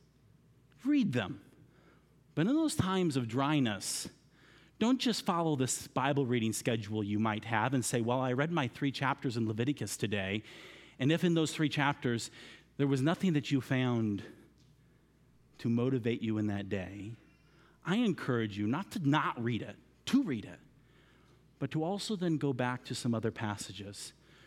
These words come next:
to jump to the Psalms, to jump to the Proverbs, to also jump to the New Testament." I'll tell you, for me, sometimes I will read in those passages, and I have to be careful because I'm one who is,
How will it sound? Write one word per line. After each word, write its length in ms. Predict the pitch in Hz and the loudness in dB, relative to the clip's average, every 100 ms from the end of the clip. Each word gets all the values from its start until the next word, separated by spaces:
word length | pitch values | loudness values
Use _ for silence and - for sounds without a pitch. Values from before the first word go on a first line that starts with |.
| - - | -20 -4
to 120 | 180 | -2
jump 360 | 139 185 220 - | 0 2 0 -2
to 120 | 180 | -6
the 100 | 165 | -4
Psalms, 720 | - 143 120 107 104 - - - - _ - - _ - - | 0 0 2 0 -4 -10 -14 -18 -20 _ -20 -20 _ -20 -6
to 100 | 156 | -2
jump 340 | 180 190 190 | 0 0 -2
to 100 | - | -8
the 80 | 160 | -8
Proverbs, 920 | - 139 120 117 98 92 - - - - _ - - - _ - | -6 0 2 2 -2 -8 -8 -8 -10 -14 _ -20 -20 -20 _ -8
to 140 | 123 | -6
also 300 | 151 - 170 | -4 -4 -4
jump 320 | 120 143 143 | 0 0 -2
to 100 | - | -2
the 100 | 131 | 0
New 160 | 123 127 | 0 0
Testament." 560 | 117 107 - 98 95 - - - - - - - - | -4 -4 -6 -10 -12 -16 -20 -20 -20 -20 -20 -14 -2
I'll 100 | 123 | -2
tell 200 | - 156 | 2 2
you, 120 | 143 | 2
for 160 | 135 139 | 0 2
me, 240 | 135 147 | 2 2
sometimes 480 | 143 143 131 143 131 | 2 0 2 2 2
I 100 | 127 | 2
will 160 | 117 113 | 2 2
read 240 | 143 202 | 0 2
in 80 | 123 | 0
those 160 | 113 | 0
passages, 580 | - 117 113 - 131 147 | -2 0 0 -2 -4 0
and 80 | 143 | 2
I 100 | 208 | 2
have 160 | 147 120 | 0 -2
to 60 | |
be 80 | 120 | -8
careful 360 | - 143 127 120 | -2 -2 0 -4
because 320 | 120 117 120 | -2 -2 0
I'm 200 | 131 131 | 2 2
one 200 | 127 127 - - - | 2 0 -4 -16 -6
who 340 | - 143 120 135 | 0 2 2 0
is, 240 | 131 110 | -2 -2